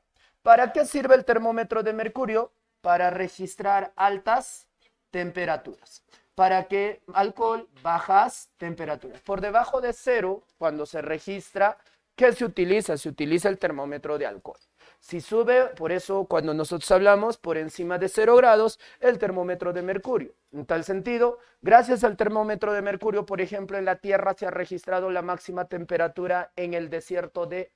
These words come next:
Al-Sasai, en el país de Libia. ¿Cuánto, profesor?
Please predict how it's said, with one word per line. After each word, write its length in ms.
Al-Sasai, 720
en 140
el 140
país 340
de 100
Libia. 320
¿Cuánto, 400
profesor? 560